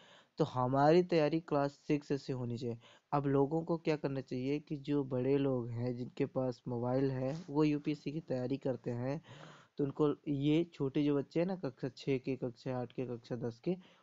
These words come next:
उनको बताना चाहिए यार कि मैंने ये, ये याद कर लिया, ये, ये नहीं याद किया है। अब बहुत सारे लोग बोलते हैं कि कॉलेज पहुंचने के बाद कॉम्पिटिशन एग्जाम की तैयारी करेंगे। गलत,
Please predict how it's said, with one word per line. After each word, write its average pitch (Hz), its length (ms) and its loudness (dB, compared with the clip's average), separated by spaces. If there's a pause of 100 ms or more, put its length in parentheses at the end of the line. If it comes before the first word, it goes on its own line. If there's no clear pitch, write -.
(100)
उनको 147 280 -2
बताना 135 360 -2
चाहिए 135 280 -2
यार 151 180 0
कि 143 120 -4
मैंने 135 260 -4
ये, 131 180 0
ये 123 140 0
याद 123 180 -2 (120)
कर 131 80 -2
लिया, 139 300 -2
ये, 131 300 -4
ये 123 260 0
नहीं 127 280 -4
याद 117 260 -6
किया 123 160 -2
है। 113 120 -6 (1000)
अब 185 200 4
बहुत 180 180 4
सारे 170 200 0
लोग 170 200 2
बोलते 160 260 -2
हैं 156 100 -2
कि 156 60 -4
कॉलेज 143 420 -4
पहुंचने 135 280 -4
के 131 140 -4
बाद 131 160 -4
कॉम्पिटिशन 131 580 -6
एग्जाम 131 260 -2
की 127 120 -6
तैयारी 123 280 -2
करेंगे। 131 320 -4
गलत, 123 440 -4